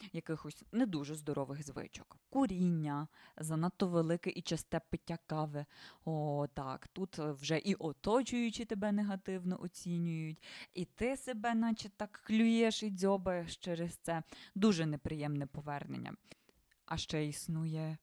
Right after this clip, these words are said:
повернення до колишніх, причому вони бувають вдалі і невдалі. І от скажіть мені тепер, чи нам не бракує слів в наших, е, мовах?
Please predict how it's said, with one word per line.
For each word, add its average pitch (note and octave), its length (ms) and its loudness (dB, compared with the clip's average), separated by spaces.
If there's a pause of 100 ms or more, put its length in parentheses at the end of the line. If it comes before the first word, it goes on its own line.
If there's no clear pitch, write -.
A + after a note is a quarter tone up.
повернення D#3 640 -2
до D3+ 120 -4
колишніх, D3 800 -6 (400)
причому D#3+ 400 -2
вони D#3 240 -2
бувають D3 380 -4
вдалі D#3 460 -4
і E3+ 80 -2
невдалі. D#3+ 580 -4 (420)
І F3+ 80 -6
от E3 200 -4
скажіть D#3+ 480 -6
мені E3+ 240 2
тепер, - 400 -12 (1300)
чи F#3+ 140 4
нам F3+ 220 2
не G3+ 120 6
бракує F#3+ 480 -2
слів A3 420 -2 (280)
в E3+ 140 -10
наших, D3+ 580 -8
е, D#3 140 -6 (120)
мовах? E3+ 640 4